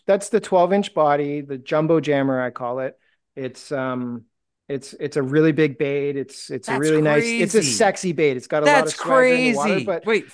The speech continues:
Speaker 1: but it costs
Speaker 2: forty-two dollars
Speaker 1: a
Speaker 2: just to,
Speaker 1: lot.
Speaker 2: just for that?
Speaker 1: Well, the lumber itself is really expensive. It's like, f-, uh, the cheapest you can find it for clear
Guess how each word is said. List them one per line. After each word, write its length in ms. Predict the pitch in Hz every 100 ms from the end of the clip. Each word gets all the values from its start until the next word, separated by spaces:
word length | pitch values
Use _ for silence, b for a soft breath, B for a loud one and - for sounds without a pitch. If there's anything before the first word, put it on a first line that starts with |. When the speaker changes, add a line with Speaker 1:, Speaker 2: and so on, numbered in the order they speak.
| - _
Speaker 1:
but 180 | 247 277
it 120 | 269
costs 80 | -
Speaker 2:
forty-two 40 |
dollars 500 | 202 226 233 247 254
Speaker 1:
a 100 | 202
Speaker 2:
just 100 | 180
to, 60 | 170
Speaker 1:
lot. 420 | 220 175 180 180
Speaker 2:
just 300 | - 233 -
for 120 | 214
that? 340 | 196 175 107 - _ _ _ _ 190
Speaker 1:
Well, 100 | 185
the 80 |
lumber 300 | 180 220 302
itself 360 | 285 - 202 202
is 120 | 170
really 180 | 170 170
expensive. 580 | - - 131 131 254 233
It's 160 | 208
like, 180 | 190 170
f-, 260 | - - _ _ _ _ _ _ -
uh, 200 | 170 175 -
the 80 | 175
cheapest 580 | - - 277 277 -
you 80 | 254
can 140 | 226 208
find 480 | - 185 190 185
it 260 | 143 123 - _ _ _ _
for 100 | 160
clear 720 | - - 196 175 139 123